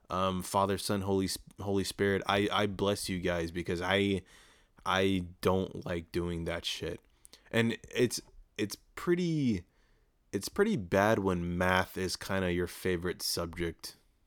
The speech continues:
this semester, you know what I mean? Like, yeah, um, yeah, I, I was in a play, of course, my, my play,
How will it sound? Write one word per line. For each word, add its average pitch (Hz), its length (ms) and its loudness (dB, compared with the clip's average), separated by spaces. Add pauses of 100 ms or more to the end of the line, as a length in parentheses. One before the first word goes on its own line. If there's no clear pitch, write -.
(100)
this 98 160 0
semester, - 500 -4
you 92 140 -2
know 104 120 2
what 101 100 2
I - 20 0
mean? 104 220 0 (260)
Like, 110 140 4
yeah, 139 240 10
um, 131 160 2
yeah, 120 240 4
I, 117 200 6
I 110 120 2
was 110 180 2
in 113 60 2
a 104 40 2
play, 104 380 4
of 101 160 0
course, 101 320 -2
my, 95 180 0
my 92 200 -2
play, 95 420 2